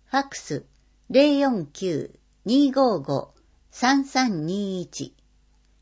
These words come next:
二次元コードがあります。六十七、悩みを一人で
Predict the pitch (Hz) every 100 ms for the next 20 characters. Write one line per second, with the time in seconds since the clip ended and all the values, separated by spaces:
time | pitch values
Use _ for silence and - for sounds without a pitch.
0 | _ _ _ _ _ _ 190 190 233 247
1 | 233 226 226 190 147 135 131 127 120 120
2 | - - _ _ _ _ _ _ _ _
3 | _ _ _ _ _ _ _ _ _ _
4 | _ _ _ _ _ _ _ _ _ _
5 | 202 202 277 277 269 277 254 233 226 180
6 | - - _ _ _ _ _ _ _ _
7 | 196 220 262 294 277 247 151 143 - 269
8 | 247 196 151